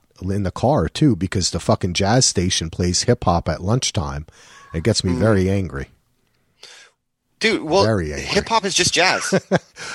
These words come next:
Speaker 1: I
Speaker 2: over it, dude.
Speaker 1: know, I know, but I'm a classical,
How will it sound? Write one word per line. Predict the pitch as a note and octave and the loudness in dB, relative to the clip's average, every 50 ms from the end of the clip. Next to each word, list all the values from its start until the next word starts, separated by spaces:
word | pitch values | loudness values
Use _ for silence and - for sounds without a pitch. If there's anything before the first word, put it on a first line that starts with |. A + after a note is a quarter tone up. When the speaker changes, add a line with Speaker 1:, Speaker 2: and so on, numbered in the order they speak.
| - - - | -14 -10 -4
Speaker 1:
I | - G3 A#3 | -2 0 2
Speaker 2:
over | F#3+ F#3+ F3 C#3+ A#2+ | 2 2 2 2 2
it, | A2 | 2
dude. | G#2+ | 0
Speaker 1:
know, | G#2 G#2+ G#2+ G2+ G2 - - | 0 0 0 -2 -2 -2 0
I | E3 F3+ F3 | 2 2 2
know, | D#3 C3 A2 F#2+ F2+ F2+ | 2 0 -2 -2 -4 -2
but | - C3+ - - | -2 -2 0 2
I'm | E3 F3 F3+ | 2 2 2
a | E3 | 0
classical, | - - - D#3 C3+ C3 C3+ - - - B2+ G#2+ - - G#2 G2+ G2 F#2+ F2+ F2 F2 - | -2 0 0 2 2 4 4 4 4 2 2 0 0 -4 -2 -2 -2 -2 -2 -4 -4 -6